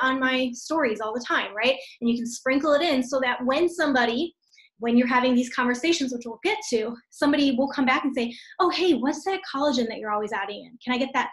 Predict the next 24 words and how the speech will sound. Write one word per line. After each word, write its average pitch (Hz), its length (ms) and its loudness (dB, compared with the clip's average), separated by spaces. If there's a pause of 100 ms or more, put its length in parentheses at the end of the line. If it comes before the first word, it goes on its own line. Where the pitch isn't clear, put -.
too?" 254 200 2 (260)
And 262 60 -2
then 262 80 2
it's 254 100 -2
like, 247 180 -4
"Cool, 359 300 -2
I'll 208 80 -8
just 220 140 -14 (100)
add 208 80 -6
that 214 80 -8
to 233 140 -10
the 233 60 -10
cart." 294 200 2
But 247 100 -4 (100)
it's - 200 -8
because 311 300 -2
they've 262 120 -2
seen 349 340 2
you 277 100 4 (200)
talk 349 140 -4
about 214 220 -2
it 202 100 -6
a 202 180 -6
lot, 262 200 2